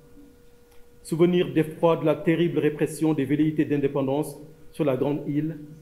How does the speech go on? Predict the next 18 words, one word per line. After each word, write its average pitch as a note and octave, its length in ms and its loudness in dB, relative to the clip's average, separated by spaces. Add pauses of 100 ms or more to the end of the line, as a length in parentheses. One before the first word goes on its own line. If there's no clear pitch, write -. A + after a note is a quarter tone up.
(360)
par D#3 480 0 (140)
les C#3 140 -2
tirailleurs C#3 480 0
venus C#3 280 -2
du A#2+ 100 -8
continent. A#2 480 -10 (1600)
Et F3 560 4 (680)
pour F3 120 -2
finir, F#3+ 320 2
je E3 160 2
citerai F#3+ 460 4
un D#3+ 360 4
ouvrage E3 300 2 (160)
important F#3+ 500 0
dans D#3+ 100 0
la D#3 120 2
littérature D#3 640 -2 (160)
africaine. F3 480 -2